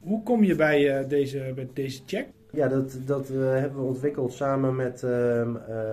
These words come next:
Speaker 2: een aantal partners, ehm, die ook in de W O Z, eh, eh, actief zijn. En wij gebruiken die informatie om, eh, om die berekening te maken.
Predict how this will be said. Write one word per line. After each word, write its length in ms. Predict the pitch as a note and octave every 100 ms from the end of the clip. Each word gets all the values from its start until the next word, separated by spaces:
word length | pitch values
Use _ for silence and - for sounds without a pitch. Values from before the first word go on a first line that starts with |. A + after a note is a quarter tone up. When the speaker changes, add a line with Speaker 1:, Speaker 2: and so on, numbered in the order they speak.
| A2 G#2+ A2
Speaker 2:
een 100 | A2+
aantal 320 | C3+ C3+ A2+
partners, 760 | - D3+ C3+ B2+ A2+ - - -
ehm, 640 | A2 G#2+ A2 G#2+ G#2+ G#2+ G#2+ G#2
die 220 | A2+ A2+ A2
ook 180 | C3+
in 100 | B2+
de 100 | A#2
W 60 | A2+ A2+
O 40 | G#2+
Z, 100 | C3
eh, 100 | D3 - D3+ C#3+ C#3 C#3 C#3 C#3 C3+ C3+ C3+
eh, 100 | C3
actief 340 | C#3 - D#3
zijn. 420 | - E3+ A3+ A3+ - -
En 120 | C3
wij 120 | C3
gebruiken 520 | C3 B2+ B2+ C3+ C3
die 140 | B2+ B2+
informatie 800 | B2+ C3 B2+ B2+ C#3 C#3+ C3+ B2
om, 160 | B2
eh, 280 | A#2+ A#2+ A#2
om 120 | C3+
die 140 | B2 A2
berekening 500 | A2 D3 D3+ C3 B2
te 100 | A#2+
maken. 480 | A2+ G#2+ G#2+ G#2+